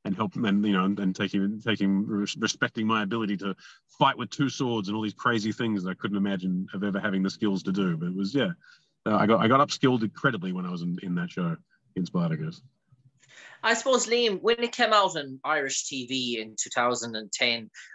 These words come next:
Speaker 2: obviously
Speaker 1: Hmm.
Speaker 2: back, uh, before some of the sort of big networks and the debut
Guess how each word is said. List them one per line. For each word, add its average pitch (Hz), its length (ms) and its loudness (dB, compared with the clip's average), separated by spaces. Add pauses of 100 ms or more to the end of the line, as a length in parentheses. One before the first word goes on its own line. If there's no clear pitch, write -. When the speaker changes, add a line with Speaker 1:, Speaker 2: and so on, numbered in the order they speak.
Speaker 2:
obviously 127 580 6
Speaker 1:
Hmm. 107 60 -6
Speaker 2:
back, 127 240 2 (180)
uh, 120 280 2
before 127 480 0
some 127 220 -2
of 117 60 -8
the 117 300 0
sort 117 280 -2
of 110 60 -14
big 123 180 -2
networks 123 440 -4
and 123 100 -4
the 110 180 -4
debut 127 360 4